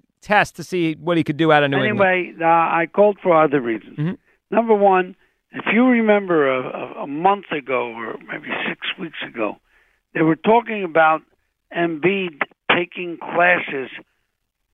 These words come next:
Speaker 2: I don't know how they call them now, and the name escapes me, to s-, learn how to stay straight and not fall that often.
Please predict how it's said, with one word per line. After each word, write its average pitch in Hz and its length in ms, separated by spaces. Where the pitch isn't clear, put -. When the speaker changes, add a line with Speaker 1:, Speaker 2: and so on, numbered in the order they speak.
Speaker 2:
I - 380
don't 185 160
know 175 180
how 156 160
they 151 160
call 165 340
them 139 220
now, 117 300
and 117 160
the 127 120
name 143 320
escapes - 500
me, 151 200
to 165 260
s-, - 400
learn 208 280
how 170 240
to 175 100
stay 175 220
straight 196 340
and 165 140
not 196 300
fall 247 260
that 165 240
often. 110 400